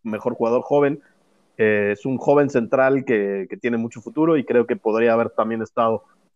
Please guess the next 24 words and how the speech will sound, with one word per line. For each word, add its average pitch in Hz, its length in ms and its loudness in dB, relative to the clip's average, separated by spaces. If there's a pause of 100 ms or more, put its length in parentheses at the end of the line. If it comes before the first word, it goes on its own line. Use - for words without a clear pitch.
llegó 123 320 6
y 151 40 6
jugó 135 220 4
una 131 160 2
gran 143 260 0
final, 147 540 2 (500)
lástima 127 480 -2
para 123 180 2
él, 139 180 2
no 131 100 2
se 127 140 -4
metió 117 300 -2
ni 123 100 0
a 113 120 -2
Champions, 131 600 -4 (300)
ni 117 200 -2
tampoco 120 420 -2
fue 127 220 -4
campeón 120 340 0
de 113 60 0
la 110 100 -2
Pokal, 180 320 -2
pero 120 160 2
bueno, 117 280 2